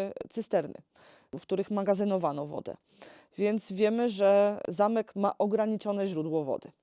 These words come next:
I, e, zamek był według tej legendy tak długo oblegany, że ta woda zaczęła się kończyć.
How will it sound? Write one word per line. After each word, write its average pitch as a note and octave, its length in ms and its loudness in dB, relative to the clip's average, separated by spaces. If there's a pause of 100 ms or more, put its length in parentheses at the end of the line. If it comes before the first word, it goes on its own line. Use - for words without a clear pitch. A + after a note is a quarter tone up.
(680)
I, A#3+ 460 2 (100)
e, G3 240 6
zamek A3+ 300 4
był G#3+ 380 2
według G3+ 260 0
tej G#3 140 2
legendy G3 340 0
tak G3+ 160 0
długo G3 260 0
oblegany, F#3 680 0 (1000)
że F#3+ 180 2
ta A3+ 100 6
woda G#3 220 2
zaczęła F#3+ 320 0
się G#3 140 -4
kończyć. - 540 -8